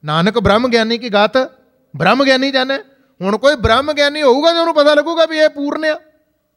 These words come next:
ਇਸ ਲਈ ਜਿਹੜੇ ਸਾਧੂ ਮਹਾਤਮਾ ਵੀ ਰੱਬ ਦੇ ਪਿਆਰੇ, ਉਹਨਾਂ ਦੀਆਂ ਰਮਜਾਂ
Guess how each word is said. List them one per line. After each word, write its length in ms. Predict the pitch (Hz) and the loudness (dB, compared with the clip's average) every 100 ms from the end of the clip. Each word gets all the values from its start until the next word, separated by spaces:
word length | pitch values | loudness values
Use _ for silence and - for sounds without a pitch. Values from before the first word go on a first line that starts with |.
| _ _ _ _ 208 | _ _ _ _ -8
ਇਸ 180 | 220 | -4
ਲਈ 280 | 269 330 339 - _ _ - | -2 -2 -4 -10 _ _ -8
ਜਿਹੜੇ 320 | 156 269 311 | -2 0 0
ਸਾਧੂ 400 | - 220 330 370 | -2 -2 -2 -2
ਮਹਾਤਮਾ 460 | 311 202 180 190 226 | 0 -2 -4 -6 -6
ਵੀ 140 | 233 | -2
ਰੱਬ 240 | 190 175 | -2 -2
ਦੇ 140 | 196 240 | -2 -2
ਪਿਆਰੇ, 260 | 240 233 | 0 -2
ਉਹਨਾਂ 200 | 330 359 | -2 -4
ਦੀਆਂ 180 | 359 330 | -4 -2
ਰਮਜਾਂ 520 | 220 220 233 262 220 | 0 0 0 -2 -2